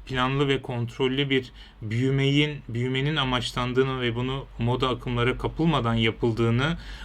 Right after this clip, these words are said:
o kentin şahsiyetinin hemşerilik hukukuyla hayata geçirilebileceğine dair çok, e, çok süslü ifadelerle, e, bezenmiş bir açıklamadan başka bir şey bulamadım ben.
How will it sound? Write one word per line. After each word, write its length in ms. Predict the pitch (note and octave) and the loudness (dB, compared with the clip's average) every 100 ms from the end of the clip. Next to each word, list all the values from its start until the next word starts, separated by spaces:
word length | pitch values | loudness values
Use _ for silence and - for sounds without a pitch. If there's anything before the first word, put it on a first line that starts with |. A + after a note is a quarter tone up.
| - | -4
o 180 | C3 C3+ | 4 4
kentin 400 | C3+ B2 A#2 D#3 | 4 0 2 -2
şahsiyetinin 1000 | D3 C#3 B2 - C3+ A#2+ A#2+ A#2+ C3+ D#3 - - - | 0 0 -2 -2 -2 -2 0 -2 0 -2 -6 -14 -4
hemşerilik 480 | B2 A2+ C#3 C3+ D3+ | -2 2 2 2 2
hukukuyla 880 | C3 B2 C3+ A#2+ - C#3+ C3 B2+ A#2 | 0 2 2 2 2 2 2 0 0
hayata 300 | A#2 A#2+ C#3+ | 0 2 2
geçirilebileceğine 1200 | B2+ A#2+ B2 A#2 A#2 A2+ A2+ A2+ G#2 B2 A#2+ A#2+ | 0 0 -2 0 0 -2 -2 -4 -2 0 2 2
dair 400 | A#2 A#2 D#3+ D3 - - - | 2 4 2 2 -6 -16 -4
çok, 440 | - D3+ - - - - B2 | 0 0 -2 -14 -16 -12 0
e, 400 | A2+ A2+ A2 A2 A2 G#2+ - - - - B2 A#2 | 2 2 2 0 -4 -6 -12 -14 -14 -10 -6 0
çok 220 | E3+ - | 2 0
süslü 600 | - C3+ - D3 D3 C3 | -2 -4 -4 2 2 2
ifadelerle, 880 | B2 C3+ C3 C3+ C3+ D3 C3 A#2 A2+ - - - | 0 0 4 4 2 0 0 0 -2 -8 -14 -2
e, 380 | A#2 A2 A2 A2+ A2+ | 0 2 0 -4 0
bezenmiş 720 | A#2 A#2 C3+ C#3+ E3 - - | 2 4 2 2 0 -2 -4
bir 140 | C#3 | -2
açıklamadan 1080 | C#3+ B2 A#2 - - C#3 D3+ C#3+ A#2 C#3+ C#3+ | -2 -2 -4 -4 0 2 2 2 0 -2 -2
başka 340 | B2+ A2+ - C#3 | -2 -4 -4 -6
bir 60 | |
şey 220 | - D3+ C3 | -2 0 2
bulamadım 500 | C#3 D3+ A2 G#2+ A#2 | 2 2 -2 -2 0
ben. 240 | F#3 F#3 | -2 -2